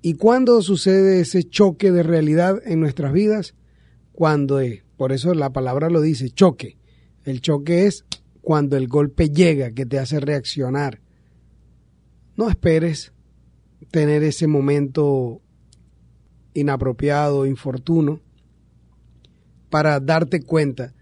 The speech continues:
de que debes venir a la luz, de que debes salir de las tinieblas. Hazlo ahora que todavía estás a tiempo.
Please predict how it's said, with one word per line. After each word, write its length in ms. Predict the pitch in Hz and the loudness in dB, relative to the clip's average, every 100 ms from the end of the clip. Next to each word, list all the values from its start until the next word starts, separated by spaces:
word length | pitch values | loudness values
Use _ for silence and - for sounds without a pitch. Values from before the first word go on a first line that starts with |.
| _ _ | _ _
de 100 | 147 | -6
que 100 | 127 | -4
debes 400 | 135 135 135 - _ _ _ _ | -2 -2 -2 -8 _ _ _ _
venir 540 | - 139 165 170 170 147 | -8 0 2 4 4 2
a 60 | |
la 120 | 139 131 | 0 -2
luz, 380 | 127 117 - _ _ _ _ _ _ _ _ - | -4 -6 -14 _ _ _ _ _ _ _ _ -8
de 200 | 143 139 | -4 -4
que 140 | 139 | -2
debes 260 | 143 151 160 | 0 0 0
salir 500 | - 160 160 185 170 | 0 0 2 2 2
de 100 | 151 | 0
las 160 | 131 - | -2 -4
tinieblas. 640 | 131 120 110 104 101 - _ _ - _ _ _ _ _ _ _ | -6 -6 -10 -14 -18 -20 _ _ -20 _ _ _ _ _ _ _
Hazlo 340 | 139 143 170 170 | -4 2 4 4
ahora 420 | 160 175 214 185 | 6 4 2 -2
que 300 | 175 151 131 | -4 -2 -4
todavía 520 | 131 160 160 214 240 | 0 0 0 -2 -4
estás 260 | 160 175 147 | -2 -2 -2
a 80 | 151 | -2
tiempo. 460 | 156 131 127 185 | -2 -4 -6 -12